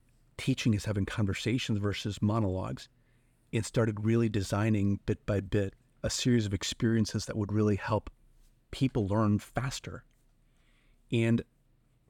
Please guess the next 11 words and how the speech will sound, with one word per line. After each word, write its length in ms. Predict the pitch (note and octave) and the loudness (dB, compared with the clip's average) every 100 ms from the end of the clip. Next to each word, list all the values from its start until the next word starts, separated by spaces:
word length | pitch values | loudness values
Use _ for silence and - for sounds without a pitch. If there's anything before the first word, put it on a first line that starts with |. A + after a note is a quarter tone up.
| _ - | _ -2
I'm 80 | E3 | 0
gonna 100 | F3+ | 0
stop 340 | - A#2+ - | 0 0 0
there 120 | A2 | 0
because 260 | G#2+ - A2 | 0 -4 -4
you'll 120 | A2 | -4
hear 260 | - - D3 | -2 -2 0
this 180 | B2 | 0
term 300 | - - A2+ - | -4 -4 -2 -2
adult 500 | A#2 - G#2 G#2 - | -6 -2 -2 -2 -2
education, 720 | G2 G2+ - A#2 - G2+ | -2 -2 -4 -4 -2 -4